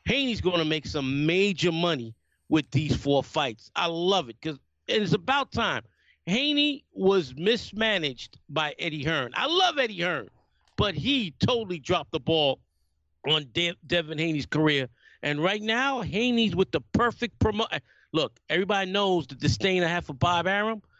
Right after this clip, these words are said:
but Haney's in the right place right now. At one thirty-five, the guy to be with is Bob Arum and Tom Rank. I can't argue, 'cause look at who he could fight. Kambosos,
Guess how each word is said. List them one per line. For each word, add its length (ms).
but 140
Haney's 440
in 100
the 120
right 400
place 380
right 240
now. 260
At 180
one 220
thirty-five, 960
the 100
guy 300
to 100
be 320
with 200
is 200
Bob 320
Arum 280
and 80
Tom 300
Rank. 280
I 120
can't 280
argue, 340
'cause 240
look 260
at 80
who 180
he 80
could 180
fight. 320
Kambosos, 760